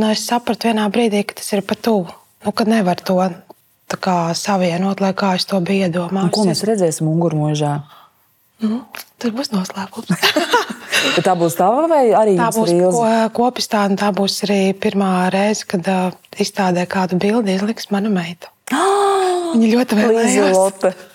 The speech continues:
Speaker 1: Un tad es domāju, tā kā es atceros, kad es biju, nu, viņas vecumā,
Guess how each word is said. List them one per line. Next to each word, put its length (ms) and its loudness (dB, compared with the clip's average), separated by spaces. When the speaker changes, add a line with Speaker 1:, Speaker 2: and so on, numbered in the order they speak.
Speaker 1:
Un 120 0
tad 120 2
es 160 2
domāju, 480 2
tā 120 -6
kā 200 0
es 80 -6
atceros, 480 0
kad 160 0
es 120 0
biju, 400 2
nu, 120 2
viņas 240 0
vecumā, 540 0